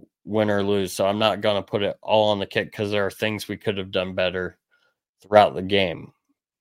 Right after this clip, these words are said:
With that said, let's get to the defense. And on the defensive side of the ball, I did say,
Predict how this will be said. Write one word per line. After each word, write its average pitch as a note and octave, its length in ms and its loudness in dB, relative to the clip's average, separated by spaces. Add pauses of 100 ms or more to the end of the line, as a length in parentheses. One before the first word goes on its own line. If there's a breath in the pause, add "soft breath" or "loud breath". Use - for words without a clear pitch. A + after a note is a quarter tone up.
(840)
With B2+ 180 4
that B2 160 6
said, A2+ 220 2
let's G2+ 340 -2 (300)
get G#2+ 360 -2 (300)
to G2 480 -4 (160)
the G2+ 140 -6
defense. F#2+ 720 -6 (920)
And A#2+ 240 4
on B2 120 8
the A#2 100 0
defensive A2 560 -2
side A2 160 4
of G#2+ 60 4
the G#2 60 0
ball, A2+ 440 6
I G2+ 160 4
did A2 320 0
say, C3 420 4